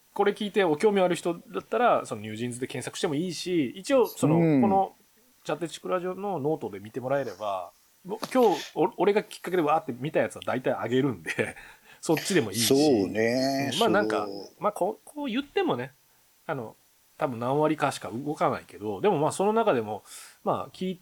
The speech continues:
Speaker 1: 二曲だけでも大前ごととリトだけで聞いてもらって、プロ、
Speaker 2: よかった。
Speaker 1: エムブイ見てもらっただけでも全然、「うわ、こんなんがあるんや」って、なんか、自分の聞いてるK-ポップとはまた全然違うイメージだね、みたいな。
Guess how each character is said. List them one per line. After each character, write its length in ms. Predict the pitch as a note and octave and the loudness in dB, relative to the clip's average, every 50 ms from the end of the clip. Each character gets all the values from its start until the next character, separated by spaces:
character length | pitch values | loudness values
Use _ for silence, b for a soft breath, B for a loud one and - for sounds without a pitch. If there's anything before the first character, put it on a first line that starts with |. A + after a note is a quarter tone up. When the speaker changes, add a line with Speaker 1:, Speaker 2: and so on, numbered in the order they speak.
| _ _ - | _ _ -8
Speaker 1:
二 160 | D3+ E3 G3 | -6 -4 -2
曲 220 | - B3+ E3+ C3+ | 0 0 0 0
だ 100 | G2+ G2+ | -2 -2
け 80 | A2 B2 | -2 -4
で 80 | A2 | -4
も 200 | G2 F#2 F#2+ G2 | -6 -8 -10 -12
大 40 | F#2+ | -10
前 140 | F#2+ G2 G2 | -10 -12 -14
ご 100 | G2 F#2+ | -14 -16
と 140 | - - _ | -18 -20 _
と 160 | - F2 F2+ _ - | -20 -20 -20 _ -14
リ 120 | G#2 G#2+ | -12 -10
ト 100 | - - | -10 -10
だ 100 | G2 F#2+ | -12 -12
け 80 | - F#2+ | -14 -18
で 60 | - | -18
聞 180 | - A#2 G#2 | -16 -16 -16
い 20 | G2+ | -14
て 140 | - A#2+ G#2 | -12 -12 -10
も 100 | A2 A2 | -8 -8
ら 80 | A2 | -10
っ 60 | G#2 | -10
て、 140 | - - - | -10 -12 -10
プ 100 | - B2+ | -6 -4
ロ、 80 | B2+ C3 | -4 -4
Speaker 2:
よ 40 | C3 | -4
か 40 | C#3+ | -4
っ 60 | D3+ | -6
た。 60 | - B2 | -4 0
Speaker 1:
エ 20 | |
ム 140 | A#2 A#2 A#2 | 2 2 4
ブ 120 | B2 B2 | 4 4
イ 40 | A#2+ | 2
見 100 | A#2+ B2 | 2 2
て 80 | A#2+ C3 | 0 2
も 80 | C3 | 4
ら 100 | C#3 C#3+ | 4 4
っ 60 | D3 | 4
た 60 | D#3+ F#3+ | 2 2
だ 60 | G#3+ | 0
け 60 | C#4 | 2
で 60 | D#4 | 2
も 100 | C#4+ F3+ | 2 2
全 220 | B2+ B2+ B2+ C3+ C3 | 4 2 2 2 0
然、 220 | A#2+ B2+ A#2+ A2+ B2 C3 | 0 0 0 0 0 2
「う 80 | D3 | 2
わ、 100 | D3 A#2+ | 2 2
こ 140 | - - C3 | 0 -4 -10
ん 100 | C3+ C#3+ | -8 -4
な 120 | D3 D3 | -2 -2
ん 100 | D3 C3+ | -2 -2
が 100 | G#2+ G#2 | -4 -6
あ 80 | G#2 A2+ | -6 -6
る 100 | A#2 A#2+ | -6 -8
ん 140 | A#2 G#2 G2 | -12 -18 -20
や」 100 | G2+ F2+ F2 - | -20 -20 -20 -20
っ 20 | - | -20
て、 100 | - B2+ | -10 -6
な 80 | E3+ F#3 | -4 0
ん 20 | |
か、 120 | C#3 A2+ - B B B B B B B B - | 0 0 -2 B B B B B B B B -12
自 180 | - C#3 D3 E3 | -6 -4 -2 0
分 160 | F#3 G3 G3 | 0 0 2
の 260 | G3 F#3 F3+ D#3+ D3+ - _ | 2 2 0 0 -2 -6 _
聞 160 | - - E3 | -10 -8 -6
い 60 | E3 | -4
て 100 | D3 E3+ | -2 -2
る 80 | D#3 D#3+ | -2 -2
K- 200 | - - C#3+ C#3 | -2 -2 -2 -2
ポ 140 | C#3+ - D3+ | -2 -4 -8
ッ 20 | |
プ 180 | C#3+ - - - | -8 -10 -14 -20
と 100 | - F#2 | -18 -18
は 60 | E2+ | -16
ま 80 | F2+ F#2 | -16 -16
た 80 | F2+ | -12
全 220 | F#2 G#2+ A2+ A#2+ A#2 | -10 -8 -6 -4 -4
然 100 | A#2+ A#2 | -4 -6
違 220 | A#2 - - A#2 A#2 A#2+ | -6 -6 -6 -4 -2 -2
う 80 | A#2 | -2
イ 40 | A2+ | -2
メ 120 | A2+ A#2+ | -2 -4
ー 20 | A#2 | -4
ジ 100 | G2+ F2+ | -6 -8
だ 100 | E2+ E2+ | -12 -16
ね、 220 | F2+ F#2+ F#2 F2 E2+ | -16 -16 -16 -16 -18
み 80 | E2 | -18
た 120 | - - D2+ | -20 -20 -20
い 80 | - | -20
な。 60 | - | -20